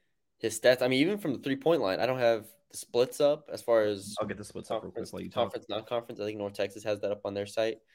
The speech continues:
Speaker 1: Um, but he, I mean, he shot two of four the last two games from three. Uh, he shot three of six a-,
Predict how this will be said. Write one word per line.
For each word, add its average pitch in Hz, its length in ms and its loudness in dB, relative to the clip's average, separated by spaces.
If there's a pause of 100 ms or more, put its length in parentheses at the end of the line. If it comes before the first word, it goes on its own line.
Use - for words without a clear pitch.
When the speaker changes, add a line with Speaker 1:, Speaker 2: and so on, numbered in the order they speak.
(500)
Speaker 1:
Um, 98 520 2 (1200)
but 117 380 6 (240)
he, - 200 -10
I 117 40 -2
mean, 117 160 -2
he 110 80 -6
shot 131 320 2
two 143 160 2
of 139 100 -2
four 120 220 4
the 110 60 0
last 113 260 4
two 123 140 -8
games 113 280 -2
from 113 200 -8
three. 113 440 -2 (480)
Uh, 101 160 0
he 98 80 -2
shot 110 260 0
three 113 180 2
of 110 60 0
six - 360 -4
a-, 104 160 -10